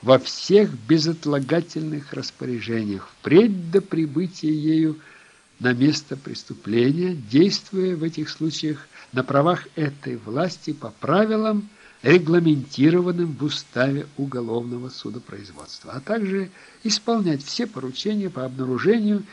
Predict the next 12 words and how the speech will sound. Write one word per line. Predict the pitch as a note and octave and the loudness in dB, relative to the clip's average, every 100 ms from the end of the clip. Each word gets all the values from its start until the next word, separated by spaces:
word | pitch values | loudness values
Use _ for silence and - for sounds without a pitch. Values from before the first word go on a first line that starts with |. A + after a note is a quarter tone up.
| - | -10
и | F#3 F#3 - | -8 -8 -6
исследованию | F3 - - D3+ D#3+ D3+ D3 | -6 -6 -2 0 0 -4 -8
преступлений, | C#3 C3 - - F#3 F#3+ F3 | -10 -14 -16 -8 -4 -4 -6
которые | A#2 - D3 C#3+ C3+ | -10 -10 -6 -2 -2
судебная | A#2+ A2+ A#2 A2+ G#2 | -4 -8 -8 -8 -8
власть | G2+ E3+ G3+ - - _ | -6 -6 -6 -10 -20 _
признает | A#2+ G#2+ G#2 E3 E3 C#3+ - | -10 -10 -4 -2 -2 -6 -12
нужным | A#2 A2+ B2+ F3 C#3 C#3 D#3+ D#3 D3+ - _ | -12 -4 0 2 0 -2 -2 -4 -6 -18 _
возложить | B2 B2 A#2 B2 G#2 C#3+ C#3 | 0 0 -2 -4 -2 -4 -4
на | B2 A2+ | -10 -10
чинов | - G2+ G#2 G#2 - | -10 -8 -10 -10 -16
полиции. | - - - - - | -18 -16 -12 -12 -12